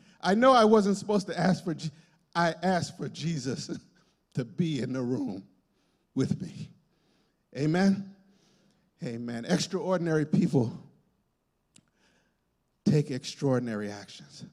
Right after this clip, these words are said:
First, let me say, we have a pastor that makes extraordinary statements.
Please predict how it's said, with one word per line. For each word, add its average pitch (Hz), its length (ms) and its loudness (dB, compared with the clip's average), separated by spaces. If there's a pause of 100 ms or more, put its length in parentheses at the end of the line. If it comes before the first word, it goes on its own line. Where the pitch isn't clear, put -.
(160)
First, 160 260 0
let 135 120 0
me 127 80 -2
say, 117 320 -4 (1600)
we 143 120 4
have 139 140 4
a 113 80 2
pastor 117 500 -6 (1200)
that 107 160 -8
makes 123 440 -6
extraordinary 101 920 -10 (480)
statements. - 720 -18